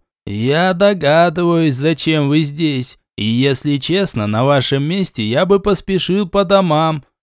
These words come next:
ну или по иным местам, в тот же трактир, например». «Но я просто хотел». «Всё, что ты хотел, можешь сказать мне,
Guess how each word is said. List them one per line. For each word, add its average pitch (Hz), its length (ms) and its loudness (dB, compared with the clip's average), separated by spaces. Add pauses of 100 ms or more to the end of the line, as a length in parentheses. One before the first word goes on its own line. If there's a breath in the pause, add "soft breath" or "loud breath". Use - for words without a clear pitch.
(120)
ну 147 320 4
или 214 360 0
по 214 300 0
иным 175 300 2
местам, 127 800 -2
в - 100 -16
тот 240 200 -2
же 214 160 0
трактир, 165 560 0
например». 147 600 0 (340)
«Но 107 200 -2
я 175 340 4
просто 175 480 0
хотел». 160 540 0 (320)
«Всё, 170 540 2
что 190 240 0
ты 151 240 -4
хотел, 151 640 0
можешь 147 480 2
сказать 127 540 -2
мне, 151 520 -2